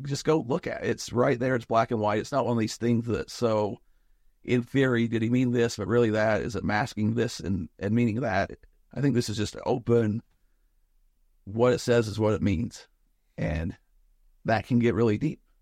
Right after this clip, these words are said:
because not everybody agrees on the same outcome. Not everybody agrees. Some people think they're dancer and some people think they're human.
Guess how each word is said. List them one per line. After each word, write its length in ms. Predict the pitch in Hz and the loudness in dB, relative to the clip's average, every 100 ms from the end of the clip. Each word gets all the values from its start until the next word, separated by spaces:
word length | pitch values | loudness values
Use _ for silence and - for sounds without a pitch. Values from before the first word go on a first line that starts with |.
| - | -8
because 400 | 101 104 92 87 | -2 0 0 -2
not 180 | 87 | -2
everybody 380 | 101 104 104 104 | 0 0 0 0
agrees 340 | 92 98 113 123 | 0 0 -2 0
on 160 | 107 | 0
the 80 | 90 | 0
same 400 | - 113 107 104 - | -2 0 0 -2 -2
outcome. 600 | 165 - - 95 123 117 | -4 -4 -4 -2 -4 -4
Not 160 | 95 | 0
everybody 360 | 98 101 98 92 | 0 0 0 0
agrees. 440 | 87 120 107 120 - _ _ _ _ - | 0 -2 -2 -4 -10 _ _ _ _ -6
Some 160 | - | -2
people 260 | 127 135 123 | 0 0 0
think 200 | 131 101 | 0 0
they're 100 | 117 | 2
dancer 540 | 113 131 - 156 151 | 2 0 -2 -4 -4
and 100 | 135 | -6
some 140 | 123 117 | -4 -2
people 240 | 120 110 | -2 -2
think 160 | 104 123 | -2 0
they're 140 | 113 | 0
human. 380 | 117 151 123 123 | 2 0 -2 -6